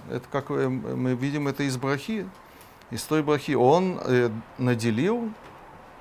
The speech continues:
своей мудростью этих людей. Ещё строчку я воз-, зачитаю. «Авала хохмот, э, ламод аль мициют веседа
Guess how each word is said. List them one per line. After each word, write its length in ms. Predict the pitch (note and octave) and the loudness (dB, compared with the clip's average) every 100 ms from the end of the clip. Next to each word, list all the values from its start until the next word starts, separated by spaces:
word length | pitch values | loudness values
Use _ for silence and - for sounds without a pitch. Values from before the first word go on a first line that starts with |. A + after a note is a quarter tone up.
| - - | -18 -10
своей 420 | - A2+ C3 D3 | 0 2 4 4
мудростью 640 | D#3 C#3+ C#3 C3+ - C3 - - - - - - - - - - G2+ | 2 0 -4 -6 -6 -8 -8 -18 -20 -20 -20 -20 -20 -20 -20 -16 -2
этих 360 | B2 B2+ B2 - | 0 0 -4 -2
людей. 360 | A#2+ G2+ F2+ - - - - - - - - | -2 0 -4 -6 -14 -18 -20 -20 -20 -20 -12
Ещё 320 | A2+ - F3 | -8 0 2
строчку 420 | E3 E3 D3+ - C#3+ | 2 2 0 2 2
я 80 | |
воз-, 180 | B2+ A#2+ | 2 0
зачитаю. 600 | A#2+ A#2 - - B2 G#2+ G2+ - - - - - | -2 0 2 4 6 4 2 -2 -6 -14 -18 -10
«Авала 340 | - A#2 E3+ E3+ | 0 8 8 8
хохмот, 680 | D#3+ B2+ - C#3+ F#3 F3+ F3+ - | 4 0 -2 4 8 6 4 0
э, 360 | C3 B2+ A#2+ A#2 - - - | 4 4 4 0 -6 -14 -4
ламод 540 | A#2+ B2 A#2+ D#3 G3 E3+ | 6 8 8 8 8 6
аль 100 | D3+ | 4
мициют 680 | C#3+ C3 B2 B2+ F#3+ F#3 | 2 0 0 4 4 2
веседа 520 | B2 A#2 - E3+ F#3 | 0 0 2 2 6